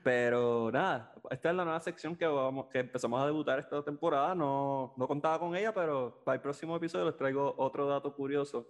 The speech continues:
Pero ese viene proveniente de Edwin Feliciano, que le mandamos saludos, y todo el equipo que está trabajando con el social media de las Grandes Ligas. Así que saludo a Edna, saludo a Frances, saludo a Javi,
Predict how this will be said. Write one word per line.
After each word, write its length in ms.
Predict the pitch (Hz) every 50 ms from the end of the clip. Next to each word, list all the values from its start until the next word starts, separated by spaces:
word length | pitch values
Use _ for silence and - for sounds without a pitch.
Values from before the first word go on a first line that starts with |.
| - - - - - - - - -
Pero 240 | - 127 123 120 120
ese 180 | 123 - 151
viene 200 | 151 151 151 151
proveniente 420 | 151 147 147 147 147 151 151 147 147
de 60 | 139
Edwin 200 | 135 139 143 139
Feliciano, 460 | - 147 143 143 143 - 160 156 147
que 60 | 143
le 80 | 135 127
mandamos 360 | 123 120 117 120 127 127 -
saludos, 460 | - 139 135 143 147 147 143 135 127
y 100 | 127 117
todo 220 | 113 - 113 120 123
el 80 | 127
equipo 460 | 127 123 131 127 123 123 120 117 - - - - - - - - _
que 80 | - 117
está 200 | 113 - 120 117
trabajando 680 | 120 120 123 117 120 123 123 127 127 123 117 113 117
con 680 | - 123 120 117 117 117 113 113 110 110 107 107 104 - -
el 220 | 120 120 117 113 113
social 380 | - 127 123 123 - 135 123
media 460 | 127 127 127 131 127 127 120 117 117 - - - _ _ _ _ _ _ _
de 360 | - 120 120 120 120 120 117 117
las 120 | 120 117
Grandes 300 | 123 127 127 127 127 127
Ligas. 360 | 131 147 170 175 165 139 123
Así 120 | 117 - 117
que 100 | 120 117
saludo 420 | - 127 120 117 117 117 117 113
a 160 | 117 120 135
Edna, 480 | 151 156 160 160 156 151 151 151 156 151
saludo 320 | - 123 120 117 117 120
a 40 | 113
Frances, 580 | 117 - 151 151 156 156 156 - - 156 143 147
saludo 320 | - 120 113 117 120 120
a 40 | 120
Javi, 640 | 127 135 151 156 156 151 156 151 151 151 151 151 -